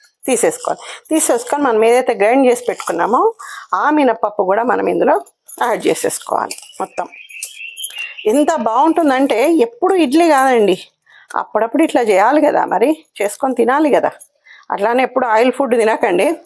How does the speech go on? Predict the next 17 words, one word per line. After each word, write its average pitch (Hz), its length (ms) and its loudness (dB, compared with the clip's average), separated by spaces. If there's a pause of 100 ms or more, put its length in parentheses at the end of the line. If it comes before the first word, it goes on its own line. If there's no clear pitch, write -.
(760)
ఓకే, 269 240 -2
నేను 262 200 4
already 302 380 2
ఆయిల్ 277 300 4
కూడా 339 160 2
పెట్టేశాను 254 600 -2
చూడండి, 233 440 2 (320)
స్టవ్ 240 260 -2
వెలిగించి 269 360 2
పెట్టేశాను. 240 520 -2
ఇవన్నీ 262 260 2
కలిపే 247 320 0
లోపల 285 240 0
మనకు 294 300 0
ఆయిల్ 262 220 2
వేడెక్కుతుంది 220 540 2
కదా. 147 180 -2